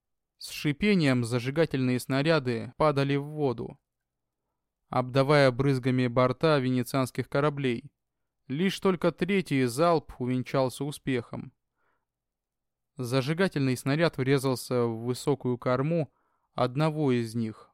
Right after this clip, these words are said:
разбросав по палубе огненные протуберанцы,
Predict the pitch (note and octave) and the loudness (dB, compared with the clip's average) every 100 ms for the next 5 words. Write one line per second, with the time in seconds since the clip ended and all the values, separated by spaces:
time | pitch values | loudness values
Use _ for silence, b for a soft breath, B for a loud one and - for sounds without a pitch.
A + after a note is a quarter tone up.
0 | - B2 B2+ A#2+ A#2 B2+ A#2+ D3+ - C3 | -6 2 4 2 2 0 2 0 0 -2
1 | - C#3+ C#3 B2 B2 - B2+ B2 A#2+ A#2+ | 0 2 2 0 -2 -2 -2 -2 -2 -2
2 | A#2+ A#2+ A#2 - C3 C#3+ C#3+ D3 B2+ A#2 | -2 -2 -4 -4 -4 -2 0 2 0 -4
3 | - - | -10 -14